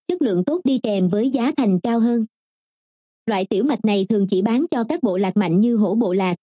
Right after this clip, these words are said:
hải bộ lạc hoặc giới quý tộc trong những tiểu quốc phụ cận. Người thường chỉ có thể đổi một loại tiểu mạch khác, sản lượng cao hơn nhưng giá rẻ hơn, vị cũng kém hơn. Hạt giống mang theo sức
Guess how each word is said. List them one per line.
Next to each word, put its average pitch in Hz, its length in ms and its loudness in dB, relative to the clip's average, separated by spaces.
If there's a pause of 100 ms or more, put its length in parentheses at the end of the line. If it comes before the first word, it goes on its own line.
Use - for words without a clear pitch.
(260)
hải 208 120 0
bộ 226 160 0
lạc 196 260 0
hoặc 202 160 0
giới 233 220 0
quý 330 200 0
tộc 196 220 -4
trong 226 160 2
những 202 180 2
tiểu 185 220 0
quốc - 180 -2
phụ 180 140 -2
cận. 170 260 -2 (880)
Người 226 140 0
thường 214 280 0
chỉ 196 140 0
có 302 160 -4
thể 202 220 -2
đổi 202 220 0
một 262 200 0
loại 175 240 -2
tiểu 185 140 0
mạch 262 240 0
khác, 302 180 0 (340)
sản 208 160 0
lượng 196 280 0
cao 240 140 0
hơn 240 240 2
nhưng 233 220 2
giá 233 220 0
rẻ 180 160 -2
hơn, 240 280 0 (280)
vị 180 240 0
cũng 196 180 0
kém 254 180 -2
hơn. 247 280 0 (1000)
Hạt 208 140 0
giống 233 280 0
mang 247 260 0
theo 233 200 0
sức 339 180 -4